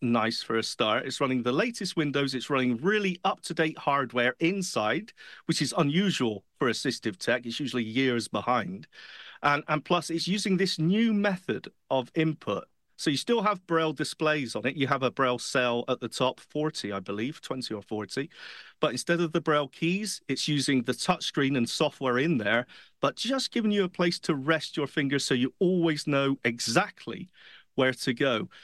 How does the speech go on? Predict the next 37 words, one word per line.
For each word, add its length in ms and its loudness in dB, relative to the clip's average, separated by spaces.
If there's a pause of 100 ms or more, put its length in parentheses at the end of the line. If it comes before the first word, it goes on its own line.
(160)
Now, 140 2
I 60 0
haven't 320 0
tried 340 0
this, 280 0
and 100 -2
I'm 180 -2
really 260 0
interested 580 -2
to 100 -2
see 320 0
how, 180 2
you 200 0 (420)
know, 160 2
people 340 0
who 140 2
live 240 2
and 240 2 (120)
breathe 480 0
Braille 300 2
and 80 2
use 200 4
it 80 0
every 340 -2
day, 520 -2 (420)
if 200 0
they 280 2
feel 440 2
like 260 0
it's, 240 -2
uh, 380 2
an 120 0
alternative 920 0
to 100 -4
physical 480 -2
buttons, 540 0 (400)
or, 540 4